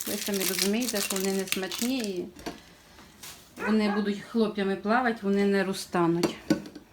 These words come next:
Так, де наша крупна терочка? Ось на таку терочку ми натираємо. Добавляємо сир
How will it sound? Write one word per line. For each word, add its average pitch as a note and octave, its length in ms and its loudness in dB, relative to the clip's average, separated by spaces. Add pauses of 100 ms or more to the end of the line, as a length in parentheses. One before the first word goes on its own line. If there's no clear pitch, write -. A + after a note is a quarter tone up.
(800)
Так, - 100 -6
де E3+ 180 0
наша F3 440 0
крупна F#3+ 400 2
терочка? C4 760 -2
Ось F#3+ 240 -4
на G3+ 120 4
таку G3 360 -4 (120)
терочку F3 640 -4
ми F#3 160 -2
натираємо. E3+ 840 2 (1000)
Добавляємо G#3 800 4 (1040)
сир F#3+ 380 0